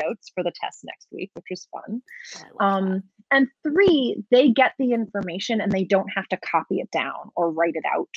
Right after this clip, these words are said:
Speaker 1: or, you know, 'cause giving hand signals is a tricky thing. I can show you, but then you have to somehow write it down or collect it. And this is just a really simple way to say, "Here it is, it's usable, it's functional, and it's cool," and all the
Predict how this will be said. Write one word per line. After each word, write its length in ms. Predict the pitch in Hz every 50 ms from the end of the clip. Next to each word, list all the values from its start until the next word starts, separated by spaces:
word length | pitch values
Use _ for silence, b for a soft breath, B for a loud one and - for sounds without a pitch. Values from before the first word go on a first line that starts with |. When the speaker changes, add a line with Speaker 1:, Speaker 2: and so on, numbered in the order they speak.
| - _
Speaker 1:
or, 200 | 185 160 196 -
you 100 | 208 214
know, 120 | 175 165 165
'cause 220 | - 202 196 - b b b b _ -
giving 300 | 339 262 277 254 240 240
hand 200 | 226 214 220 214
signals 380 | 226 208 190 196 190 185 175 180
is 100 | 165 170
a 80 | 180
tricky 380 | - - - 165 - 185 185 - -
thing. 180 | 302 269 220 190
I 80 | 185 175
can 140 | - 180
show 360 | - - - - 269 311 320 285
you, 480 | 214 185 165 160 156 156 156 165 185 b b b b b _ _ _ -
but 120 | 196 -
then 140 | 220 202 202
you 80 | 202
have 100 | 202 196
to 60 | 196 175
somehow 460 | - 208 190 190 185 185 180 180 175 175
write 260 | 175 180 170 165 160
it 120 | 170 - -
down 420 | 185 175 175 175 170 170 170 170
or 200 | 160 160 165 - _ _ -
collect 340 | - 233 320 370 359 - 214
it. 100 | - -
And 120 | 208 226
this 120 | 240 -
is 120 | 254 220 -
just 160 | 240 202 -
a 100 | 208 190 170
really 240 | 196 202 190 190 185
simple 440 | 185 _ 190 175 156 - 170 165 151
way 220 | 165 156 156 156
to 100 | 156 160
say, 380 | - - - 156 156 151 151 - b b b b _
"Here 280 | _ - - 311 294 285
it 80 | 247 214
is, 340 | 208 202 196 185 180 - -
it's 200 | 202 165 - - 175 165
usable, 880 | 185 208 220 214 196 196 196 175 - 175 170 165 165 160 160 160 160 - _ _ _ _ _ _ _
it's 200 | - 180 - - - -
functional, 800 | 208 196 196 - - - 185 170 165 160 160 156 156 156 156 - _ _ _ _ _ _ -
and 220 | 214 208 208 196
it's 160 | 190 190 -
cool," 600 | - - - 185 160 160 160 165 156 156 156 156 _ _ _ _ -
and 100 | 180 -
all 240 | - 170 160 165 -
the 100 | -